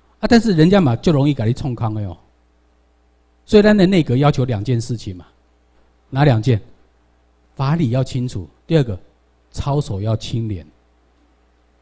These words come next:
你，你今天有，有这个权利是直接给你的嘛，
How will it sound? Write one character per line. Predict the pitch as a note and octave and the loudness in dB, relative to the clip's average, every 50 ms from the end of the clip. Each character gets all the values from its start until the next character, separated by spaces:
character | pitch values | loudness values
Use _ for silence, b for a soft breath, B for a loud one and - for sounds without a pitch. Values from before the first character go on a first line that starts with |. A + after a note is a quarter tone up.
| _ _ _ _ _ _ _ _ _ _ _ _ _ _ _ _ | _ _ _ _ _ _ _ _ _ _ _ _ _ _ _ _
你， | D#3+ E3+ E3+ - - | -10 -10 -10 -10 -8
你 | - A#3+ A#3+ | -4 -4 0
今 | - F#3 F#3+ G#3+ | 2 2 2 4
天 | G#3+ G#3+ | 4 4
有， | G3 F3+ D#3 | 2 2 2
有 | D3+ C#3+ C3 | 2 2 2
这 | A#2+ - - | 2 0 0
个 | F3+ E3+ | -2 -2
权 | - - C#3+ C#3 | 0 0 0 0
利 | E3+ F3 D3 | 0 0 -2
是 | - - | -4 -6
直 | D3 - - B2 | -12 -10 -10 -4
接 | C3+ D3+ D3 | -2 -2 -2
给 | D3 - B2+ B2+ | 0 0 -2 -2
你 | B2+ G#2 E2+ | -2 -4 -8
的 | F2+ | -8
嘛， | F2+ F#2 - | -14 -16 -18